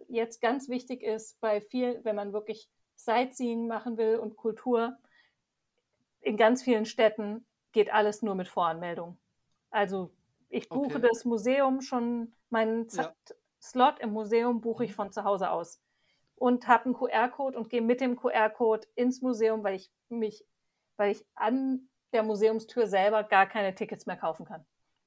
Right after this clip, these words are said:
Speaker 2: Okay, krass, ja, okay. Ich mein, das hat natürlich dann auch f-, für die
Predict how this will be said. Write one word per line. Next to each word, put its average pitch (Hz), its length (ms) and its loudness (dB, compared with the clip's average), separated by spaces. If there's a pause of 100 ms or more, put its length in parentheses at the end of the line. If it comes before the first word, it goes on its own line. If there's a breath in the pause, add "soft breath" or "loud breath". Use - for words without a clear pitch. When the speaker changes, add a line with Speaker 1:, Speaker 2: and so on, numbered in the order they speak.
(360)
Speaker 2:
Okay, 131 320 -14 (120)
krass, 117 320 -20
ja, 123 180 -20
okay. 123 300 -20 (680 loud breath)
Ich 143 120 -18
mein, 170 120 -8
das 165 280 -12
hat 180 200 -6
natürlich 170 340 -10
dann 170 180 -10
auch 165 240 -6
f-, - 260 -20 (220)
für 175 300 -4
die 170 380 -8